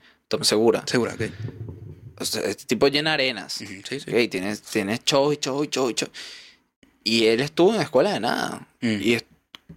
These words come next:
Speaker 1: es amigo de Nacho.
Speaker 2: Ujú.
Speaker 1: Y, y, y, y es como que,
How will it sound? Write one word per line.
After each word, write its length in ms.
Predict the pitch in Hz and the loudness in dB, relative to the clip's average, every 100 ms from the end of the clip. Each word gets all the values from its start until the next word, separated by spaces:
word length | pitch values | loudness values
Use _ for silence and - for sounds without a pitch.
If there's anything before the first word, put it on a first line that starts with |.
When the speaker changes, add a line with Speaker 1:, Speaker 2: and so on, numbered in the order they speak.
| - | -6
Speaker 1:
es 140 | 110 120 | -4 0
amigo 460 | 165 180 190 170 | 0 4 4 4
de 160 | 120 - | 2 0
Nacho. 380 | 135 220 - - | -2 -2 -6 -8
Speaker 2:
Ujú. 280 | 139 107 95 - _ _ | -6 -6 -10 -14 _ _
Speaker 1:
Y, 440 | - 120 117 98 - _ | 0 4 4 2 -4 _
y, 240 | 113 107 - | -6 -6 -6
y, 180 | 101 - | -12 -12
y 280 | - 85 - - _ - - - - - - - - _ - _ _ _ | -12 -8 -8 -10 _ -20 -20 -18 -20 -20 -20 -20 -20 _ -20 _ _ _
es 140 | 143 - | -2 -2
como 240 | 185 202 | -2 0
que, 300 | 151 135 139 | 0 0 -4